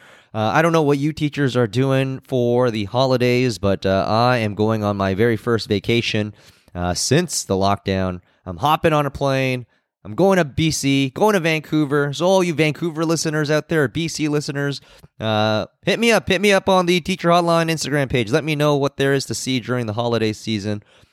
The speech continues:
Uh, I hope, uh, there is no Omicron over there. Fingers crossed. Come back. I'm double vaxxed. It's gonna be a good time. Gas prices over there, ridiculous.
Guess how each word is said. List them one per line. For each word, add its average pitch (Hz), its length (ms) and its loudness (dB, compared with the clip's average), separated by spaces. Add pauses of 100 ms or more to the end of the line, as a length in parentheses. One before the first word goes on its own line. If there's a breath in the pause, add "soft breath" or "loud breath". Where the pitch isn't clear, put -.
(160 soft breath)
Uh, 90 60 -10
I 90 300 -2
hope, 127 340 0
uh, 110 140 4
there 120 180 2
is 117 120 -4
no 123 380 2 (640 soft breath)
Omicron 147 640 2
over 143 240 2
there. 143 500 2 (360)
Fingers 147 340 0
crossed. 139 580 0
Come 143 240 -2
back. 139 340 -2
I'm 113 120 -2
double 143 320 0
vaxxed. 139 600 -2 (420)
It's - 80 -20
gonna 147 160 -4
be 147 100 2
a 143 60 2
good 139 200 -2
time. 135 540 0 (840)
Gas 143 240 2
prices 135 380 0
over 135 220 2
there, 135 340 0
ridiculous. 139 840 0